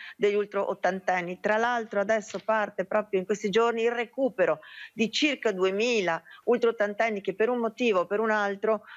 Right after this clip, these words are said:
non si sono potuti vaccinare, chi magari non ha ricevuto, eh, la lettera di invito, piuttosto che stava male, aveva problemi, insomma,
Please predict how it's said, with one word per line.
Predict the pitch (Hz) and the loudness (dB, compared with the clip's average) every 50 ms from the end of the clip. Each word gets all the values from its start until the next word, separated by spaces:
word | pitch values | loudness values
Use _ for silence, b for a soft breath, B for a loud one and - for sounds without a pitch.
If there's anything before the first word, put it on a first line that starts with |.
| B - | B -2
non | 214 226 214 | 0 0 0
si | 214 - 220 | 0 -2 -2
sono | - 214 208 208 | 0 2 0 0
potuti | 185 185 196 196 - 190 | 0 0 -2 0 0 2
vaccinare, | 185 180 180 - 190 190 175 160 160 170 | 0 0 0 0 -2 0 2 2 2 0
chi | - - - 175 190 | 0 -2 -2 0 0
magari | 202 202 202 185 196 190 196 202 | 2 2 2 2 0 0 0 -2
non | 196 196 196 196 | -2 -2 -2 0
ha | 185 190 | 0 0
ricevuto, | 190 196 196 - 214 185 185 202 196 - 220 208 190 202 B B B B B | 0 -2 -2 -2 -4 0 0 0 2 2 2 0 0 -2 B B B B B
eh, | - 202 190 190 | 2 4 4 4
la | 185 214 185 | 2 2 0
lettera | 190 185 208 220 220 220 - 214 202 202 190 185 190 180 170 - | 0 0 0 0 -2 0 -2 0 0 2 0 0 0 -2 -4 -4
di | 190 185 185 175 190 | -4 -4 -2 0 0
invito, | 190 196 185 226 240 226 - - 180 - | 2 2 2 2 0 0 0 0 -2 -2
piuttosto | - 180 160 _ - 170 170 190 220 208 - 226 214 | -2 -8 -8 _ 0 2 2 2 0 -2 -2 -4 -4
che | 214 - 196 202 214 214 208 | -2 0 0 0 0 0 -2
stava | 202 - 196 180 185 202 196 190 185 185 185 185 175 170 - _ | -2 -4 -4 -2 -2 -2 -2 -2 -2 -4 -4 -6 -8 -10 -14 _
male, | - 180 185 185 196 214 226 214 208 190 185 175 | -4 -2 0 0 2 0 0 -2 0 0 0 0
aveva | 170 170 165 175 185 190 196 | 0 0 0 0 0 0 0
problemi, | - 202 196 185 190 190 202 214 208 202 196 | -2 -4 -2 0 0 0 2 0 0 -2 -2
insomma, | 196 190 - 202 190 | -4 -4 -2 -2 -2